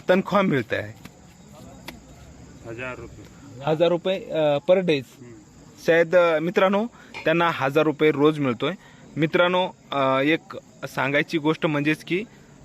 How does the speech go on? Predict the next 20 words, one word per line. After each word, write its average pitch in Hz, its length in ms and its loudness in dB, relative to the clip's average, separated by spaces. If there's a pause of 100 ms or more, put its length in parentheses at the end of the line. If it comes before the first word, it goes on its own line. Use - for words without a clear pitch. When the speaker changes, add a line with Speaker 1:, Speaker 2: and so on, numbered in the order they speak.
Speaker 1:
आपल्या 160 260 -2
महाराष्ट्रामध्ये 147 680 -2 (920)
रोजगार 165 500 0
खूप - 260 -4
आहे, 147 240 -2 (600)
पण 196 120 4
मेहनतही 185 640 0
खूप - 160 -2
करावं 135 320 0
लागते. 113 300 -6 (400)
पण 180 160 2
महाराष्ट्रातील, 175 840 -2 (200)
मला 147 220 2
म्हणायचं 202 420 0
नाही, 165 200 0 (300)
महाराष्ट्रातील 156 600 2
लोक, 180 360 4 (320)
अ, 151 60 0 (1200)
आळशी 156 380 2
आहेत 131 120 0